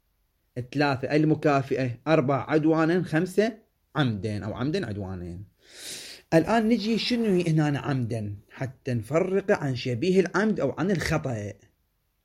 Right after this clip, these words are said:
لأن شبيه العمد والخطأ ما يثبت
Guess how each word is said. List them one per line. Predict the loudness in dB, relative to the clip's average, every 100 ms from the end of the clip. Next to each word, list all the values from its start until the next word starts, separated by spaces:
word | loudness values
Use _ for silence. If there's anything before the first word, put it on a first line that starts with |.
| _ _ -8
لأن | -6 -2
شبيه | 0 2 4 4
العمد | 2 -2 -6 -6
والخطأ | -2 -2 0 0 2 2 0 _ _ -6
ما | -4 2
يثبت | 2 2 0 -2 -2